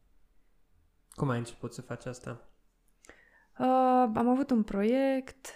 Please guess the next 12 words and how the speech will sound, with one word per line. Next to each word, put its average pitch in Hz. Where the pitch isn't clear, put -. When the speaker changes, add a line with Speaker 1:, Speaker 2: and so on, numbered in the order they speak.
Speaker 2:
um, 208
fine, 208
aveam, 220
scriam 233
proiecte, 226
învățam 208
să -
scriu 208
proiecte 202
undeva 196
în 214
liceu, 233